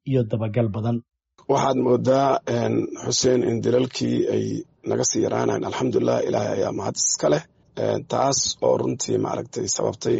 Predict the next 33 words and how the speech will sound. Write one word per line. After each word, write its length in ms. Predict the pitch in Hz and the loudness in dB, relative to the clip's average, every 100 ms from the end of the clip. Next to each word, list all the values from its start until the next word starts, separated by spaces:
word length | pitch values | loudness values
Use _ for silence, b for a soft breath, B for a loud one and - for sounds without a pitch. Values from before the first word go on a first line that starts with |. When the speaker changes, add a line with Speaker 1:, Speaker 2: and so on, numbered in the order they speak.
| - | -2
Speaker 2:
in 100 | 123 - - | -4 -6 -8
dadka 260 | - 117 117 | -6 -6 -6
Soomaalida 500 | - - - 113 117 | -6 -4 -2 -2 -2
ay 120 | 135 - | -4 -4
isku 220 | - - | -6 -4
yimaadaan, 500 | 113 107 107 120 131 226 _ _ - | -2 -2 -4 -4 -4 -8 _ _ -6
ay 100 | 104 | -6
tashadaan, 540 | - - 107 117 127 135 - _ _ | -2 -2 0 0 0 -2 -6 _ _
en, 380 | - 107 104 104 98 92 _ | -4 -4 -4 -6 -8 -12 _
ay 100 | 113 | -8
ka 140 | 107 175 | -4 0
hadlaan 340 | 147 139 123 113 117 | 2 2 0 -2 -2
in 100 | 127 | -2
dhib 160 | 143 - | -2 -2
dhacay. 240 | - - - _ - | -6 -6 -10 _ -8
Macnaha, 360 | - 117 139 | -4 0 2
waagi 200 | 135 156 | 4 4
hore 120 | 139 123 | 4 2
waxaa 160 | 120 | 2
dhici 200 | 131 120 117 | 2 2 2
jirtay 300 | 113 - 117 - _ - | -4 -4 -4 -6 _ -4
dhibkii 320 | 139 - 135 | -4 -2 0
hataa 300 | 117 110 113 | 0 0 0
la 100 | 117 | 0
qarin 240 | - 120 113 | 2 0 2
jiray. 200 | - - - | -2 -6 -8
Iyadoo 240 | 123 139 | -4 -2
dilkaas 340 | 123 147 147 - | -2 -2 -2 0
yaraaday, 420 | 131 113 117 127 156 - | 0 0 2 0 0 -8
haddana 360 | - - 123 143 | -8 -4 0 0
waxaa 200 | 131 120 | 0 0
naga 180 | 123 127 | 0 0
maqan 320 | 120 - 117 | -2 -4 -4